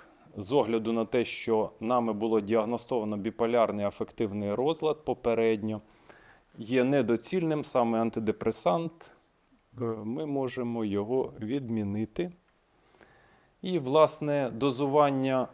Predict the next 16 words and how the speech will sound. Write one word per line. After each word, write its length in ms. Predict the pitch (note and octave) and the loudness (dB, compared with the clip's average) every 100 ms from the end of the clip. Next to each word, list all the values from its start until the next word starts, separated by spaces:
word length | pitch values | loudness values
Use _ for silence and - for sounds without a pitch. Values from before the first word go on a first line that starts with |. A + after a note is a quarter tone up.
| - A2 | -10 -10
седативного 720 | - C3 B2+ C3+ B2+ B2 B2 | -2 0 0 0 0 0 -2
засобу 460 | A#2+ F#3 - A#2 A2 | 2 2 2 -4 0
альпрозоламу 960 | A#2 A#2 - A#2+ A#2+ A#2+ A2 G#2+ G#2 G2+ _ _ _ _ | 2 2 2 2 4 4 4 4 -2 -6 _ _ _ _
також 340 | B2 A#2 A#2 A#2 | 0 2 -2 -2
навряд 400 | A2 A#2 A#2 - | 0 2 2 0
чи 220 | A2+ - | -6 -6
можемо 640 | A#2 A#2+ A2 A2 G#2+ G#2 F2+ | -4 -2 -2 -2 -4 -4 -4
вважати, 720 | F#2+ A2+ A#2 G#2 - E2 - _ - G2+ G2 - _ | -2 2 4 2 0 -6 -6 _ -16 -4 -4 -4 _
е, 300 | G#2+ G2+ G2 F#2+ F2+ _ _ _ _ - | -4 -2 -4 -6 -8 _ _ _ _ -2
адекватним, 880 | A2+ A#2 - A#2 A#2 - G2+ F#2 - - - - _ | 0 0 0 4 4 4 -8 -8 -12 -20 -20 -20 _
оскільки 600 | G#2+ - - A2+ G2 G#2+ | -6 -4 -2 -2 0 -2
переважають 800 | G2+ A#2+ A#2+ A#2 A#2 B2+ A2+ G#2+ - _ | 0 2 4 4 4 4 4 2 -4 _
і 60 | A#2 | -2
так 280 | - A2 | 2 0
симптоми 680 | - A#2 G#2+ - A2+ G#2 G2 - _ _ _ _ | 0 -6 -4 -2 0 0 -4 -8 _ _ _ _
седації, 1000 | - C3+ A2+ A#2 A2 G2 - G#2 F#2 | -4 -2 2 6 6 2 -8 -6 -6